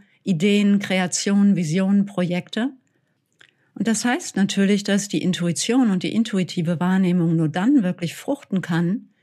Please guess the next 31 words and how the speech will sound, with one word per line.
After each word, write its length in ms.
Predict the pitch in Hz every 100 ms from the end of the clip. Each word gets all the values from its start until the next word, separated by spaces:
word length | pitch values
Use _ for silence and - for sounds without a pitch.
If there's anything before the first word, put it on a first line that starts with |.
| _ _ _
wenn 200 | - 208
wir 100 | 202
die 120 | 202 185
mit 220 | 190 -
allen 280 | 240 311 240
Bereichen 560 | 175 180 196 220 190
unseres 440 | - 185 160 170 -
Seins 440 | 196 175 165 -
verbinden. 580 | - 185 214 254 339 - _ _ 208
Also 200 | 170 175
mit 160 | 185
dem 120 | 190
Bereich 520 | 185 170 185 190 165 -
der 320 | 175 170 -
Ratio 580 | 160 156 151 185 - 220
genauso 580 | 202 175 180 185 185 175
wie 180 | 180 185
mit 220 | 180 170
dem 160 | 180 -
emotionalen 720 | 180 190 - 180 208 294 165
Bereich. 480 | 147 147 170 151 -
Und 140 | 160
dafür 260 | 170 - 190
braucht 400 | - 180 196 208
es 140 | 196
eben 180 | 170 160
auch 180 | 165 -
Persönlichkeitsentwicklung, 1300 | 165 160 226 208 - 185 180 - 165 175 - 180
es 100 | 165
braucht 280 | - 156 -
Traumaarbeit 960 | - 180 190 175 - 160 160 170 170